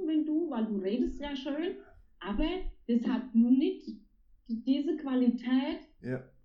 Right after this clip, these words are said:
Speaker 1: wo, wo mir da direkt ins, ins Zimmer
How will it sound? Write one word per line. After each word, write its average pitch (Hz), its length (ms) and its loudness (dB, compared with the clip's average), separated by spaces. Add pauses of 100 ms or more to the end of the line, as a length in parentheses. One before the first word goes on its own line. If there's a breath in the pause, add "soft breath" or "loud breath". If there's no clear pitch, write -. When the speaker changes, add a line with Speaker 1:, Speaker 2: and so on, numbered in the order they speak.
Speaker 1:
wo, 226 420 0
wo 240 120 2
mir 254 240 8
da 254 240 -2
direkt 339 580 -4
ins, 262 380 6
ins 226 400 6
Zimmer 370 220 0